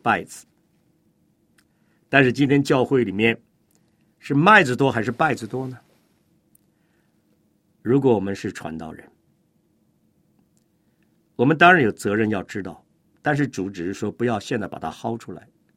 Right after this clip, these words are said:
到基督再来的时候由天使来做这件事情。但是你起码要知道你教会多少是麦子，多少是稗子吧。但是我们也希望稗子有一天变成麦子，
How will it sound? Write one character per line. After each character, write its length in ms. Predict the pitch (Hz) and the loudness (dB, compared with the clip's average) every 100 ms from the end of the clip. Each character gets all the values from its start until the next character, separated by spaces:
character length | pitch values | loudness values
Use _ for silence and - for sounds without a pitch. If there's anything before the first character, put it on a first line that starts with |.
| _ _ _ _ _ _ _ _ _ _ _ _ _ _ _ - | _ _ _ _ _ _ _ _ _ _ _ _ _ _ _ -2
到 440 | 120 110 101 92 | 0 2 -2 -6
基 180 | - 127 | -6 -4
督 140 | 117 | -2
再 180 | 117 113 | -2 -2
来 160 | 92 90 | -4 -6
的 80 | |
时 140 | 92 92 | -8 -10
候 180 | 85 - | -12 -14
由 180 | 90 98 | -14 -14
天 320 | - - 123 | -8 -6 -6
使 120 | 123 71 | -8 -14
来 120 | 76 | -18
做 180 | - - | -18 -18
这 100 | - | -20
件 180 | - - | -20 -20
事 140 | - | -20
情。 180 | - _ _ _ _ _ _ _ _ _ _ _ | -20 _ _ _ _ _ _ _ _ _ _ _
但 160 | - 202 | -2 0
是 120 | 180 | 0
你 40 | |
起 240 | 127 - 156 | 0 -2 -2
码 140 | 165 | 0
要 140 | 139 127 | -2 -4
知 140 | 143 | -4
道 120 | 139 | -4
你 120 | 110 85 | -4 -6
教 200 | 131 117 | -6 -6
会 140 | 107 | -6
多 180 | - 120 | -6 -8
少 140 | 82 | -8
是 140 | - 95 | -12 -10
麦 200 | 104 85 | -10 -10
子， 80 | |
多 160 | 87 95 | -14 -16
少 60 | 90 | -14
是 140 | - | -18
稗 260 | - 92 82 | -14 -14 -16
子 100 | - | -20
吧。 140 | - _ _ _ _ _ _ _ _ | -20 _ _ _ _ _ _ _ _
但 160 | - 143 | -2 0
是 60 | |
我 60 | 143 | 2
们 80 | 113 | 0
也 60 | |
希 180 | 95 - | -2 -2
望 160 | 131 110 | -2 0
稗 180 | 147 123 | 0 -2
子 120 | 87 | -4
有 80 | 85 | -10
一 40 | |
天 160 | 92 113 - | -8 -10 -8
变 220 | 208 170 | -4 -4
成 200 | 104 78 85 | -4 -12 -16
麦 180 | 87 | -16
子， 140 | 82 | -18